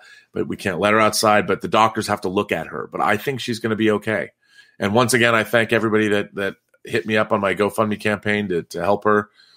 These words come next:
If you, if you haven't, you want to, hey, please do. <laughs> We could use it 'cause it's still, we're out a ton of money, but you can't. She's family.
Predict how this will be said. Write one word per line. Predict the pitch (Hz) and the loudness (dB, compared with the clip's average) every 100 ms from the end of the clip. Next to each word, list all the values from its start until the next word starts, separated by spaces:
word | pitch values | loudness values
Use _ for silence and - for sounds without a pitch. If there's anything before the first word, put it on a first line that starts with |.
| _ _ | _ _
If | - - | -14 -10
you, | 95 95 | -6 -6
if | 87 | -2
you | 101 | 2
haven't, | 113 113 | 2 2
you | 95 | -2
want | 92 110 - | -2 -2 0
to, | 120 107 | 2 4
hey, | 107 101 | 4 2
please | 104 104 95 | 2 -2 -2
do. | 107 104 - - 170 - | 0 0 -2 -6 -4 -2
<laughs> | 165 - - - - - | -2 -4 -12 -10 -12 -4
We | 107 | 0
could | 117 | 4
use | 117 123 | 6 6
it | 104 - | 4 0
'cause | 101 | -2
it's | 98 85 | 0 -2
still, | - 107 | 0 2
we're | 95 | 2
out | 92 95 - - - | 0 0 -2 -10 -20
a | - | -6
ton | 113 | -2
of | 104 | 0
money, | 87 78 - _ - - _ - - | -2 -6 -10 _ -20 -20 _ -20 -8
but | - 107 - _ _ | 0 0 -2 _ _
you | - | -16
can't. | - 120 101 | -4 -2 -2
She's | 120 - | -4 0
family. | 151 120 82 | 2 2 -2